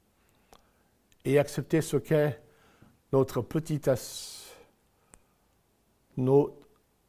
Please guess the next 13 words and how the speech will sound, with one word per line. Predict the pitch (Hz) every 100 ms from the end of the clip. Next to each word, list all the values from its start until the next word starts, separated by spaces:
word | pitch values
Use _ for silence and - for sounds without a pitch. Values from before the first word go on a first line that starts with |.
| _
fini-, | - - 175 165 156 -
notre | 143 -
finitude | 131 - 175 160 - 117 98 - _ _ _ _ _ _ _ _ _ _ _ _ _ _ _ _ _ _
et | 117
le | 123
tragique | 123 143 147 143 110 - - - _ _ _ _ _ _ _ _ _ _ _ _ _
de | 117
la | 117 123
mort | 131 151 147
qui, | - 139 - - -
qu'elle | 127
nous | 127 120
guette | 117 110 - -